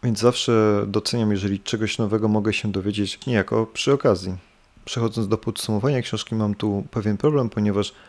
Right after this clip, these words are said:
została jak najbardziej skonstruowana poprawnie. Mamy tutaj dobrze przedstawione informacje, uporządkowane, szczególnie że śledztwo natrafiało tutaj na duże problemy, jeżeli chodzi o jawność informacji,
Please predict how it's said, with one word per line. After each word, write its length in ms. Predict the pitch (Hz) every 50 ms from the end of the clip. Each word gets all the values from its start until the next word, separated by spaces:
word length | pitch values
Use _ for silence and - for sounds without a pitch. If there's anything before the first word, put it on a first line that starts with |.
| - - _ _
została 320 | - - 107 - - 117 110
jak 160 | 107 - -
najbardziej 500 | 110 104 95 - 104 95 - - 104 101
skonstruowana 760 | - - - 107 104 - - 110 113 104 104 107 104 104 98
poprawnie. 640 | - - - - - 135 147 147 - 127 120 117 - - - _ _ _ _ _
Mamy 240 | 127 123 117 117 110
tutaj 280 | - 107 - 113 107
dobrze 300 | 95 113 113 - - 104
przedstawione 640 | - - 110 - - - - 110 104 107 110 110 107
informacje, 640 | 107 104 104 - 113 107 123 147 143 135 - - 110
uporządkowane, 920 | 101 - 110 - 107 101 95 - - 107 - 131 131 131 123 120 113 - - - - _ _ _ _ _ _ -
szczególnie 420 | - - - 120 107 117 117 113
że 180 | 101 98 107 101
śledztwo 480 | - - - 127 123 - - - - 110
natrafiało 480 | 110 104 - 107 - - - 110 107
tutaj 280 | 101 - - - 113 107
na 120 | 107 104
duże 380 | 98 - 107 98 - 113 107 104 - - - - - _ _ _ - _ _ _ - 185 -
problemy, 560 | - - 113 98 104 107 104 107 107 107 104
jeżeli 240 | 104 98 101 110 98
chodzi 320 | - - - - - -
o 120 | - - 107
jawność 440 | 104 101 101 - 113 104 - - -
informacji, 760 | 110 - - 104 92 101 101 98 95 - - 120 135 160